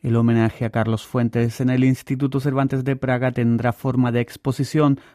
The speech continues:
aprovechando la valiosa colección que ahí se alberga de su obra, aunque todavía falta afinar los detalles. Carlos Fuentes, en su visita a Praga en dos mil siete,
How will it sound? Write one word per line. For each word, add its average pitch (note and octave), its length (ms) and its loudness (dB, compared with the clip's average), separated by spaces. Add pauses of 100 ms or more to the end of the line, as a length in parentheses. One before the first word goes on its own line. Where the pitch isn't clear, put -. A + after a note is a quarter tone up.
aprovechando C#3 800 0
la D3+ 80 4
valiosa D3+ 380 2
colección D#3+ 400 -2
que D3+ 80 -2
ahí D3 100 2
se D#3 140 -2
alberga D3+ 400 2
de C3+ 80 2
su F3 160 -2
obra, A2+ 400 2 (260)
aunque C3 320 0
todavía C#3 460 4
falta C3 380 2
afinar B2+ 460 2
los G2+ 220 -2
detalles. F#2+ 680 -2 (400)
Carlos C3+ 360 0
Fuentes, C#3 520 2
en C3+ 180 2
su C3+ 160 0
visita C3+ 340 2
a D3 80 2
Praga C#3+ 300 2
en C#3+ 120 4
dos C3+ 160 0
mil E3 120 4
siete, D3+ 420 2